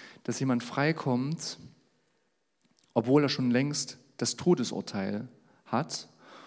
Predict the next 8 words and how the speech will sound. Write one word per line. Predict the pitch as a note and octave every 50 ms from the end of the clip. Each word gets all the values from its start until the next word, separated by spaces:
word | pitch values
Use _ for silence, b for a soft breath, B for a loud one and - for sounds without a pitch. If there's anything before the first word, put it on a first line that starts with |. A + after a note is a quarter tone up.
| B B B B B
und | - A#2+ A#2
jemand | A#2+ A#2+ B2 A#2+ A#2
erhält | G2 A2 A2+ C3 C3+ C#3+ C#3 C#3+
es, | C#3+ C#3 - - - - - - _ _ -
obwohl | A2+ G#2+ - - B2 B2 B2 B2
er | B2 A#2+ A#2
ganz | A#2+ - B2 C#3+ D#3 - -
klar, | - - B2+ A#2+ A#2+ B2 B2 B2 B